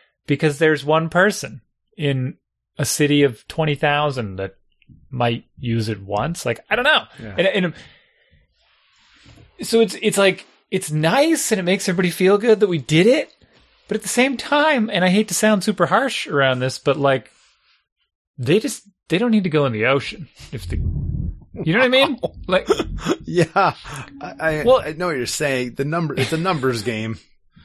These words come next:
Speaker 1: It's a numbers game.
Speaker 2: Yeah.
Speaker 1: <laughs> And again, I'm gonna sound like a terrible person saying this, but it's true on other levels as well. It's true for even me and you.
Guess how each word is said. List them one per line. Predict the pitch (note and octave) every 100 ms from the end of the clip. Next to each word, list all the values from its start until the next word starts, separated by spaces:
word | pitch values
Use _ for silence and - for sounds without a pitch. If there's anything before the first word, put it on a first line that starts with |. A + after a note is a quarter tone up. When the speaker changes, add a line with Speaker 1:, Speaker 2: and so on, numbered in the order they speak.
| - - - - _ _ -
Speaker 1:
It's | G3+ C4+
a |
numbers | C#4+ D#4 D#4
game. | E3 D#3 C3+ C3+
Speaker 2:
Yeah. | C#3+ - -
Speaker 1:
<laughs> | C#3 - - - E3+ - _ _ _ -
And | F3
again, | E3 G3+ F#3+ B2+
I'm | A#2
gonna | D#3 F3
sound | E3 E3+ F3
like | D3+
a |
terrible | D#3 E3 D3
person | C#3 D#3+ -
saying | C3 G3+ A#3+
this, | C#3 - - - - -
but | F#3
it's | -
true | - A#3+ B3 A#3
on | G3 F3+ F#3 F3 D#3+ - - _ _ _ -
other | G#3 G3+ E3+
levels | C#3 B2+ A#2 A2+ G#2+
as | G2+
well. | A2+ G#2+ -
It's | B2
true | - - D#3+
for | D3 C3+ B2 A#2 A2
even | D3 C3 A#2+ A2+
me | C3
and | B2
you. | E3+ D3+